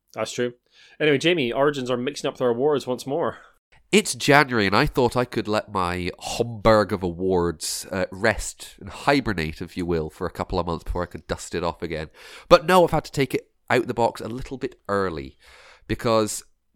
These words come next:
Speaker 2: funnily enough, just after we finished recording the last podcast of the year, I'm talking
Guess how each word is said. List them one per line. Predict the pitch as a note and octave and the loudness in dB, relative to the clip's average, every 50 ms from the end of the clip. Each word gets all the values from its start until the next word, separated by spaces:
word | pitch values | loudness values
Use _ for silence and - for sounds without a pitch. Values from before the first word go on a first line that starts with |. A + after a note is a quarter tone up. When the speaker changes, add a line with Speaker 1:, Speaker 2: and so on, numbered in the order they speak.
| _ _ _ _ _ | _ _ _ _ _
Speaker 2:
funnily | - - D3+ B2 | -4 -2 0 0
enough, | G#2+ G2 - G2+ | 0 -4 -6 -16
just | - C3 C#3+ C#3+ - - | -10 -10 -10 -10 -6 -8
after | A#2+ C3 - - | -8 -8 -8 -10
we | G#2+ G2+ | -10 -10
finished | - - A2 G#2 - - | -6 -4 -6 -6 -4 -8
recording | G#2 - - - G#2 G2 F#2 G2 F2 E2+ F2 - - | -10 -8 -4 -2 -2 -2 0 -2 -4 -6 -8 -14 -10
the | - F2 | -8 -8
last | E2+ - A#2 C3 C3 G#2+ - - - - - - - - _ _ _ - | -6 -2 0 -2 -2 -2 -6 -12 -12 -14 -14 -16 -20 -20 _ _ _ -4
podcast | - E2+ D2+ - - D2+ C#2 - - | -4 -4 -4 -2 -6 -8 -8 -8 -12
of | - D2 | -12 -12
the | D2+ | -10
year, | D2+ D2+ D2 D2 C#2+ - _ _ _ _ _ _ _ _ _ _ _ _ - | -8 -8 -8 -8 -8 -12 _ _ _ _ _ _ _ _ _ _ _ _ -8
I'm | C3+ C3+ C3+ | -8 -8 -6
talking | - D#3+ D#3 - - B2+ A2+ A2 | -2 -2 -2 -2 -2 -8 -8 -8